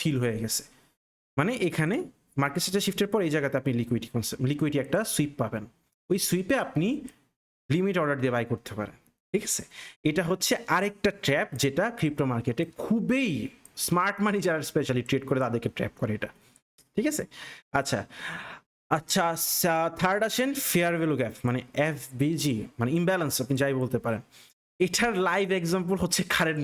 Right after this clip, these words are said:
মার্কেট, ঠিক আছে? মার্কেট কি করে? ফার্স্টে আপ দিল,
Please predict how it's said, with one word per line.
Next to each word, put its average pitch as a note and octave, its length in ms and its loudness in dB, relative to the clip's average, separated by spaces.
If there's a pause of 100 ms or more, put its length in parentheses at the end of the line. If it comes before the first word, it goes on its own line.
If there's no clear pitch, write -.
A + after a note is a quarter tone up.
মার্কেট, A#2+ 280 -4 (100)
ঠিক D3 180 2
আছে? D#3+ 160 -2 (560)
মার্কেট D3+ 340 0
কি G3 60 4 (100)
করে? F3 180 2 (400)
ফার্স্টে C#3 260 2 (300)
আপ C3+ 80 -2 (120)
দিল, D3 140 4